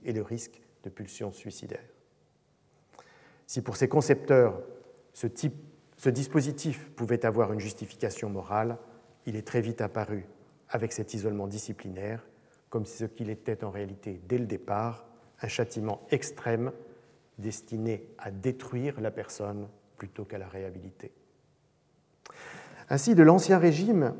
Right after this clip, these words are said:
à la période post-révolutionnaire, de la France et de l'Angleterre aux États-Unis, le traitement de la folie et le traitement des délits demeurent étroitement liés à travers les siècles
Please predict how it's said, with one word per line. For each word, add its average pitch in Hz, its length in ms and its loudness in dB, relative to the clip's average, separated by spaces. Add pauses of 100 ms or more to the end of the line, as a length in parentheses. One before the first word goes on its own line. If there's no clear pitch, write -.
(340)
à 127 80 4
la 123 80 8
période 135 380 4
post-révolutionnaire, 123 1080 0
de 123 80 2
la 113 140 6
France - 680 2 (180)
et 120 60 0
de 104 60 -2
l'Angleterre 120 420 4
aux 120 40 4
États-Unis, 113 640 0 (220)
le 135 100 4
traitement 277 320 2
de 160 40 2
la 151 80 6
folie 170 340 0
et 127 60 4
le 113 100 2
traitement 135 320 -2
des 117 100 4
délits 123 280 2
demeurent 135 260 6 (100)
étroitement 143 580 0
liés 120 400 2 (220)
à - 80 -2
travers 117 300 0
les 110 80 -2
siècles - 460 -2